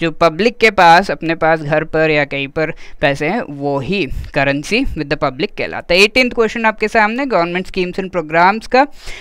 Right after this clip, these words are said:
And यहाँ पर अगर हम देखें, which of the following statement mentioned is correct with respect to सेहत पोर्टल, ये पूछा गया है। तो सेहत पोर्टल launched in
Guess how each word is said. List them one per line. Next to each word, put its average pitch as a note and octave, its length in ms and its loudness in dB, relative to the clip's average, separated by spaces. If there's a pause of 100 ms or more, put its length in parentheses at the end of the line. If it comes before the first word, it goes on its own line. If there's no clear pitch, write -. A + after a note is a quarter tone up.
(100)
And E3+ 180 4
यहाँ F#3 380 6
पर A#3+ 140 6
अगर A3+ 160 6
हम A#3 160 0
देखें, G3+ 420 2
which G3 180 -4
of F#3 220 2
the G3+ 140 4 (120)
following F3+ 420 4
statement G#3 520 0
mentioned E3+ 420 -4
is G3 100 -4
correct D#3+ 320 -4
with F3 140 -12
respect E3+ 280 -10
to C#4 60 -6
सेहत G#3+ 720 4
पोर्टल, D#3 760 0 (360)
ये D3 160 0
पूछा D3 380 -4
गया A2+ 240 -4
है। - 160 -10 (200)
तो F3 60 -4
सेहत G#3 460 2
पोर्टल G3+ 480 -2
launched E3 460 0
in G#3+ 140 0